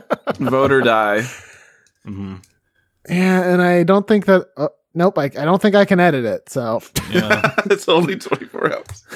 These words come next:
Speaker 2: I will
Speaker 3: <laughs> It's
Speaker 2: retweet it,
Speaker 3: important.
Speaker 2: though, to get it out there.
Speaker 3: Yeah, get some, get it going.
Speaker 2: Yeah. Uh,
Speaker 3: Um,
Speaker 2: it's, uh, yeah, this, why, w-, okay, jellyfish. Why, what, what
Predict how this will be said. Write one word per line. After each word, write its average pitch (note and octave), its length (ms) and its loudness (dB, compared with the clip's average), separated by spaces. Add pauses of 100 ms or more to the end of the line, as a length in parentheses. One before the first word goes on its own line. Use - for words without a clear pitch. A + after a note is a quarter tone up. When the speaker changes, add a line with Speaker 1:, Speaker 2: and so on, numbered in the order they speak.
(180)
Speaker 2:
I B2+ 160 0
will F#3+ 240 0
Speaker 3:
<laughs> - 20 2
It's C#3+ 180 0
Speaker 2:
retweet D3 140 2
it, - 0 -
Speaker 3:
important. G3 400 4
Speaker 2:
though, F2 40 -8
to F2 100 -10
get G2+ 200 -8
it G2+ 120 -6
out F#2 300 -10
there. A#1+ 340 -16 (140)
Speaker 3:
Yeah, D#3 240 -2
get D3 160 -2
some, F3 320 -2 (160)
get E3 120 -2
it E3+ 40 -2
going. C3 420 -6 (140)
Speaker 2:
Yeah. - 300 -16 (1700)
Uh, - 40 -8 (600)
Speaker 3:
Um, G#2+ 200 -14 (260)
Speaker 2:
it's, - 300 -20 (220)
uh, A#2+ 280 -18 (340)
yeah, B2+ 280 -4
this, A#2 280 -10
why, C3+ 400 -2
w-, A#2+ 480 -12
okay, G#2+ 260 -10
jellyfish. G#2+ 640 -8
Why, A2+ 320 -8
what, A2 340 -12
what A#2 240 -12